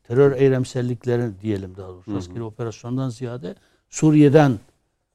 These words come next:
Speaker 1: e, mesela bugün Elbab'a yönelik, e, sivil katliamı ro-, roketlerle,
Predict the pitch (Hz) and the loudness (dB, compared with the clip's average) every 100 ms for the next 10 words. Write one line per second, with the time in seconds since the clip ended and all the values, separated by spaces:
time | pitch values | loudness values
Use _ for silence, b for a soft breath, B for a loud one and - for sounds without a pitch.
0 | - 113 117 - 117 127 139 - 131 123 | -16 -12 -10 -8 -6 -2 -2 -2 -2 2
1 | 123 120 127 104 _ 110 104 98 98 _ | 2 2 0 -2 _ -6 -6 -8 -14 _
2 | _ 110 98 101 101 107 117 107 107 - | _ -14 -12 -12 -14 -18 _ -20 -16 -8
3 | 131 131 113 - _ _ _ 110 - 113 | 0 0 0 -6 _ _ _ -12 -10 -6
4 | 101 98 98 120 123 120 107 110 - 113 | -6 -8 -14 -14 -16 -16 -16 -16 -10 -10
5 | 107 117 110 107 104 | -4 -4 -2 -2 -4